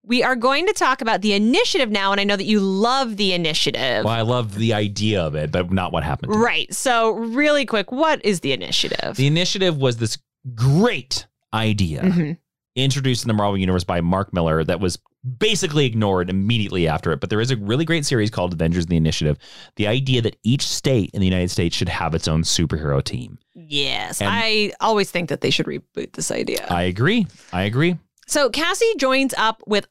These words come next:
Speaker 1: other heroes that you may not recognize, such as Dusk, Tigra, Silverclaw, and Aranya, to join the initiative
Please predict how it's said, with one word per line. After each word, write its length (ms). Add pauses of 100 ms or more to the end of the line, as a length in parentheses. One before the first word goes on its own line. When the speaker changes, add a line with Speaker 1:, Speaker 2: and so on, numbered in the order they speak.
Speaker 1:
other 400
heroes 600
that 180
you 180
may 180
not 280
recognize, 640
such 200
as 160
Dusk, 540
Tigra, 480
Silverclaw, 800
and 200
Aranya, 840 (380)
to 160
join 420
the 140
initiative 520